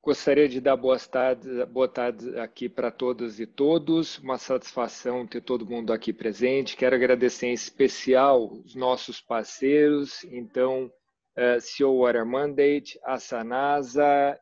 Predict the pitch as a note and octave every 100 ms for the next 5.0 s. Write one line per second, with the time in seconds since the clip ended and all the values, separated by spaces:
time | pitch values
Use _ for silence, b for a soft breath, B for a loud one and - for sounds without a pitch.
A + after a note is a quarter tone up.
0 | _ - B2+ C3 A#2 - B2 A#2 B2 B2+
1 | B2 B2+ - - D3+ D3+ B2+ B2+ - B2
2 | A#2+ A2+ A#2+ B2 C3+ C#3+ D3 B B B
3 | B B _ _ _ _ A2+ - A#2+ A2+
4 | A#2+ A#2+ A#2 - - A#2 A#2 A2+ A2+